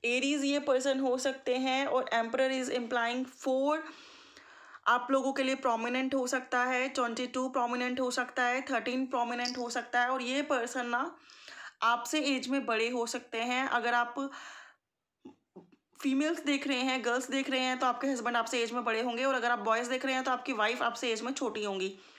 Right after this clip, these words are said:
ठीक है। तो रीडिंग को आप उसी वे से ले सकते हैं जैसे मैं बता रही हूँ, but मैं गर्ल हूँ तो मैं हस्बैंड के according बात कर रही हूँ कि आपको हस्बैंड कैसे मिलेंगे, लेकिन वही चीज़ आप लोग अपनी वाइफ के लिए भी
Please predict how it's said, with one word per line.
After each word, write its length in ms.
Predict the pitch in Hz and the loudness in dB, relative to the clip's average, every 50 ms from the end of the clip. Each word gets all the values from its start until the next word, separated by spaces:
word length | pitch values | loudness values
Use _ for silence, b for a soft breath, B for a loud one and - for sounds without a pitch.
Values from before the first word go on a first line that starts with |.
| B B - | B B -6
ठीक 140 | - 240 | -4 -2
है। 140 | - 427 494 494 B B B B B | -2 -2 -2 -4 B B B B B
तो 60 | 269 | 0
रीडिंग 300 | 254 269 277 - 302 302 | 2 2 2 2 2 4
को 60 | 320 | 4
आप 180 | 311 302 302 - | 4 4 2 0
उसी 220 | - 247 302 302 | -2 0 2 2
वे 160 | 262 285 294 | 2 2 2
से 120 | 277 311 302 | 2 2 2
ले 160 | 269 254 269 | 2 0 0
सकते 320 | 269 294 277 277 - 254 | 0 -2 -2 -2 -2 -2
हैं 260 | 247 262 269 349 381 - B B B B B B B B B B B B _ _ _ _ _ _ _ _ - | 0 0 -2 -2 -4 -8 B B B B B B B B B B B B _ _ _ _ _ _ _ _ 0
जैसे 240 | 208 247 247 285 285 | 0 2 2 2 2
मैं 160 | 277 269 247 | 2 2 2
बता 260 | 240 226 233 226 220 | 0 2 2 4 4
रही 140 | 220 226 233 | 2 2 0
हूँ, 180 | 269 370 - B B B B B B - | -2 -4 -4 B B B B B B 0
but 160 | 254 269 269 | 0 2 2
मैं 280 | 262 240 233 262 277 262 | 4 4 4 4 4 4
गर्ल 180 | 277 262 269 | 2 2 2
हूँ 160 | 285 294 302 | 2 0 0
तो 100 | 294 311 | 2 2
मैं 120 | 294 285 285 233 208 196 - _ _ _ _ _ _ - - - | 2 2 2 0 -4 -8 -12 _ _ _ _ _ _ -14 -4 0
हस्बैंड 380 | - 247 247 233 294 302 302 294 | 2 2 4 4 4 4 4 4
के 100 | 311 311 | 2 0
according 640 | 294 294 - - - - 233 247 240 233 233 254 254 | 0 -2 -6 -6 -4 -2 2 2 2 2 2 0 2
बात 260 | 220 226 220 220 220 | 2 2 0 0 0
कर 140 | - 240 233 | -2 0 0
रही 80 | 226 233 | 0 0
हूँ 100 | 247 254 | -2 0
कि 100 | 247 269 | 0 2
आपको 240 | 240 233 226 - 254 | 0 0 2 0 0
हस्बैंड 360 | 269 226 196 - 247 247 247 | 0 0 0 -2 -2 -2 -2
कैसे 200 | 247 226 233 240 | -2 -2 -2 -2
मिलेंगे, 440 | 226 220 220 220 220 240 285 294 B B B B B B B B B B B | -2 -2 -2 -2 -2 -2 -4 -4 B B B B B B B B B B B
लेकिन 240 | - 262 285 302 339 | 2 2 4 4 4
वही 260 | 302 262 254 302 320 | 4 4 2 2 2
चीज़ 220 | 277 302 294 294 285 | 2 2 2 4 4
आप 180 | 277 262 262 262 277 | 4 2 2 2 2
लोग 220 | 277 285 - - | 2 2 2 0
अपनी 320 | - 240 226 269 277 294 | -2 -2 0 2 2 2
वाइफ 260 | 277 247 220 233 240 - | 4 4 2 2 0 -2
के 140 | - 277 | -2 -2
लिए 220 | 262 247 247 254 247 | 0 0 0 0 0
भी 320 | - 269 294 339 - - | 2 2 2 0 0 -4